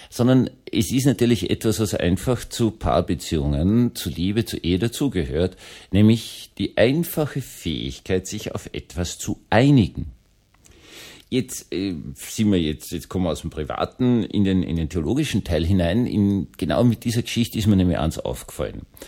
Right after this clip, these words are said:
Wir reden heutzutage dauernd von Diskussionsprozessen. Ja, das ist ganz wichtig, Diskussionsprozess, oder wird diskutiert und da wird in der Schule, wird das schon gelernt, gehört zum Deutschunterricht dazu, also Diskussionen richtig zu führen und zu leiten und alles Mögliche, das müssen die da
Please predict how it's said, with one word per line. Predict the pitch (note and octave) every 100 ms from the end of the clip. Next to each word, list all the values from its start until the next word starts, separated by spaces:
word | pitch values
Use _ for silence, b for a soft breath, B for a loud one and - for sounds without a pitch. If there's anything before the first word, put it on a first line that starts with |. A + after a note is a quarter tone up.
| B B B B
Wir | G2+ F2 A2+ B2 A2+ F#2+
reden | G2+ A2+ A#2
heutzutage | G2 - G2+ G2
dauernd | - - F#2 A#2+ G#2+
von | - - F#2+ F#2 F#2+ F#2 -
Diskussionsprozessen. | F#2+ - - - F2 C#2+ D2 - - C#2 - C#2+ A#1 - - A#1+ G1+ _ -
Ja, | D#2 F2+
das | - B1+ -
ist | -
ganz | D#2 A2+ G#2+ D#2 -
wichtig, | C#2+ D#2 D2 -
Diskussionsprozess, | - - - D#2 G#2 - - - D2 D2 -
oder | C#2
wird | C#2 C2
diskutiert | E2+ - E2+ - G2+ F2+ D#2
und | C#2+
da | D2
wird | D2+ D#2+
in | E2+
der | D#2
Schule, | - G#2+ F#2+
wird | D2+ -
das | D#2+
schon | - E2+
gelernt, | E2 D#2 C#2 F#2+ F#2
gehört | E2 D2+
zum | E2
Deutschunterricht | D2+ A#1 - F#2 - E2+ D#2 -
dazu, | D#2 - F2+
also | D#2+ D2
Diskussionen | - - G2+ - G#2 F#2 E2+
richtig | G#2 - D#2 -
zu | E2+
führen | - A#2+ B2+ G2+ F2+
und | E2
zu | -
leiten | E2 F#2 G2 - - F2
und | C#2+ -
alles | C#2+ - F#2
Mögliche, | G2 F#2 D#2+
das | C#2 D2+
müssen | D2 - D2+
die | C2+
da | C2